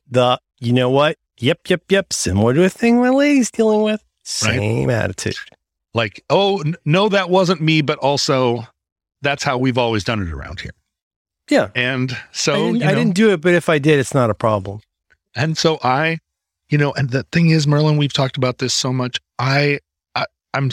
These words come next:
Speaker 2: I'm, I'm watching myself, the drone footage of me that I can see in my
Speaker 1: Hmm.
Speaker 2: own head as I'm talking to them, and I'm saying, Ha-, this is a situation where, you know, in the past,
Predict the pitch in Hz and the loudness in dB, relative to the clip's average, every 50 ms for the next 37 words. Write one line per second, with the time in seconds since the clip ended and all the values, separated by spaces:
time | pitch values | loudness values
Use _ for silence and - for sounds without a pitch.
0 | - - - 123 127 131 131 131 135 143 147 147 - 120 127 127 123 123 143 165 | -6 -6 -4 -2 -2 0 0 0 0 -2 -2 -2 -2 -2 -2 0 0 0 0 0
1 | 190 - - 214 190 175 175 165 139 - - 131 92 87 - - - _ _ _ | 0 0 0 0 2 2 2 2 0 -2 -2 -2 -4 -4 -6 -12 -18 _ _ _
2 | _ _ _ _ _ - 131 143 139 131 117 - 131 120 135 165 208 240 254 247 | _ _ _ _ _ -4 -2 -2 -2 -2 -4 -4 -2 0 2 2 4 4 4 2
3 | 208 - - 160 131 120 110 98 110 101 92 113 107 95 92 92 92 92 95 117 | 2 2 2 2 2 2 0 0 -2 -2 -2 0 0 0 0 -2 -4 -6 -6 -6
4 | 117 - 120 131 156 - - 156 156 143 - - - - 165 156 123 110 104 113 | -4 -2 -2 -2 -2 -2 0 0 0 0 0 -2 0 0 2 2 2 2 2 2
5 | 113 117 113 110 110 113 120 143 160 160 151 147 165 139 117 104 - - - 143 | 2 2 2 2 2 2 2 2 2 0 0 0 0 0 -2 -4 -4 -4 -2 -2
6 | 170 190 180 208 202 196 - - 170 170 - - 131 107 - - 95 82 85 80 | 0 0 0 0 0 0 0 0 0 0 0 -2 -6 -6 -6 -8 -8 -8 -8 -8
7 | 76 80 85 - _ _ _ _ _ _ _ _ _ _ 113 117 120 120 117 - | -8 -10 -14 -18 _ _ _ _ _ _ _ _ _ _ -4 -2 -2 -2 -2 -2
8 | - 131 123 120 113 113 110 - _ _ _ _ _ _ _ _ _ _ - - | 0 0 0 0 -2 -4 -6 -8 _ _ _ _ _ _ _ _ _ _ -6 -4
9 | 143 - - _ _ _ _ _ _ - 127 120 - 117 117 131 151 139 - 180 | -4 -4 -4 _ _ _ _ _ _ -2 0 0 0 -2 -4 -4 -4 -2 -2 -2
10 | 160 - - 220 226 226 208 - - 123 127 139 147 - _ _ _ _ _ _ | 0 0 2 2 2 2 2 0 -2 -2 -4 -6 -8 -12 _ _ _ _ _ _
11 | _ - 113 117 120 123 120 113 123 123 120 117 117 113 117 117 117 123 131 139 | _ 0 0 2 2 2 0 2 2 2 2 2 0 0 2 2 2 2 0 0
12 | 143 151 160 160 165 165 - _ _ _ _ _ _ _ _ _ 113 123 139 156 | 0 -2 -2 -4 -6 -8 -12 _ _ _ _ _ _ _ _ _ -2 0 2 0
13 | 160 - - 165 165 156 123 104 101 117 - - - - - | 0 0 0 -2 0 -2 -2 -4 -6 -8 -8 -10 -12 -14 -16